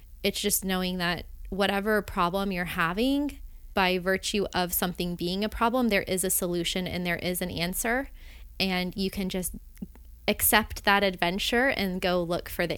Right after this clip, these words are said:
answer, because there's never been a better time to figure out the answers to your problems, because we have access to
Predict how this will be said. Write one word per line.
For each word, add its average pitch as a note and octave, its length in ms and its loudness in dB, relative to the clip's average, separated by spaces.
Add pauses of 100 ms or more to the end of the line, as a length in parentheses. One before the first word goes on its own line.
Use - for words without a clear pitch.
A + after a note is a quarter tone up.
answer, - 540 -4
because F3+ 300 0
there's G#3 340 4
never A#3 220 6
been B3 140 4
a A#3+ 60 6
better G#3+ 200 6
time G3+ 400 4
to G3 180 2
figure G3 340 2
out F3+ 280 4
the F#3 100 0
answers F3+ 460 -2
to - 100 -4
your E3 120 0
problems, D#3+ 500 -2
because E3+ 320 -2
we F#3 80 -2
have F3 180 2
access D#3+ 480 -2
to E3+ 340 -2